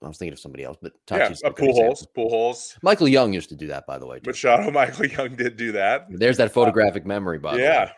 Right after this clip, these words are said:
Speaker 2: right. And, and so those guys may feel more comfortable being off the plate. Maybe you have guys that like to hit the ball. They like to extend their arms more. Okay. So in to-, I will tell you,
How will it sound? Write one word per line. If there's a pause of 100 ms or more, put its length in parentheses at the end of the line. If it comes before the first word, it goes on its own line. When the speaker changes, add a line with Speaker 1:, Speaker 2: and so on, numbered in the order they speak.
Speaker 2:
right. (380)
And,
and
so
those
guys (340)
may
feel
more
comfortable
being
off
the
plate. (380)
Maybe
you
have
guys
that
like
to
hit
the
ball.
They
like
to
extend
their
arms
more. (560)
Okay. (300)
So
in
to-,
I
will (580)
tell
you,